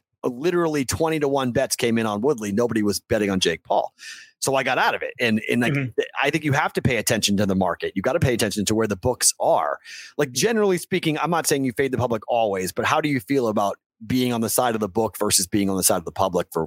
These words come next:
Speaker 1: for your bets?
Speaker 2: In the N F L, I, there's a rule I live by, and it's always avoid the public underdog. That's one that, I mean, when it comes to fading the public,
Speaker 1: Yeah.
Speaker 2: that's one where it's just like, if I see too many, if, if I see too many people in the public underdog, I want no parts of it.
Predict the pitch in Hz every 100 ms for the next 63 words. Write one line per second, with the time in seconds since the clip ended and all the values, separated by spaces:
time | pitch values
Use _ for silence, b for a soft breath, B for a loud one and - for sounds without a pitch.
0 | - 92 73 - 60 - - 190 180 190
1 | 208 208 - 202 208 208 196 - 160 147
2 | 147 139 127 175 165 151 156 147 131 151
3 | 151 156 143 127 123 - 156 156 147 117
4 | 120 123 135 120 - 120 113 - 120 98
5 | 90 87 - _ _ _ _ _ _ _
6 | _ 175 160 139 147 156 147 139 135 135
7 | 147 139 131 147 143 185 143 147 185 180
8 | 156 - 185 175 170 - b b 165 170
9 | 160 143 160 160 147 143 139 135 135 135
10 | 131 127 175 180 - 185 - 165 165 151
11 | 139 _ - 147 123 - - 143 208 -
12 | 226 - 208 185 185 170 143 185 170 175
13 | 170 170 170 160 - _ _ - 160 151
14 | 147 131 135 123 135 117 -